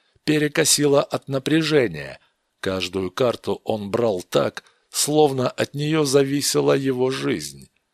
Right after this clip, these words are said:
Ещё никто на памяти Пауэлла не подходил к игре так серьёзно и вместе с тем так неумело. Наконец собрался приличный банк.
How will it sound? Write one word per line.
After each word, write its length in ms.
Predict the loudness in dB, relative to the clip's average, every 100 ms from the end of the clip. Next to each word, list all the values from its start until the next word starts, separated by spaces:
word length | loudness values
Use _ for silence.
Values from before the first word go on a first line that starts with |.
| _ _
Ещё 560 | -14 -8 -4 0 0 0
никто 400 | -2 -6 2 2
на 140 | 2
памяти 460 | -2 0 0 -2 -4
Пауэлла 760 | 0 2 6 6 4 2 -6 -10 _ _ -14
не 260 | -6 -4
подходил 600 | 0 0 0 -2 2 0 0
к 100 | -2
игре 340 | 0 2 2
так 340 | 0 -4 0
серьёзно 720 | 0 0 0 2 2 0 -4 -8 _ _ _
и 160 | -8 -8
вместе 460 | -6 -6 -4 -2
с 80 | -2
тем 280 | 0 0 -2 _ _
так 240 | -2 -2 -2
неумело. 760 | -6 -4 -2 0 -2 -4 -10 -16 _ _ _ _ _ -14
Наконец 640 | -8 -2 -2 0 -2 0
собрался 760 | 0 2 2 4 4 4 0
приличный 640 | 0 0 0 -2 -2 -4 -4
банк. 560 | -2 -2 -4 -10 -20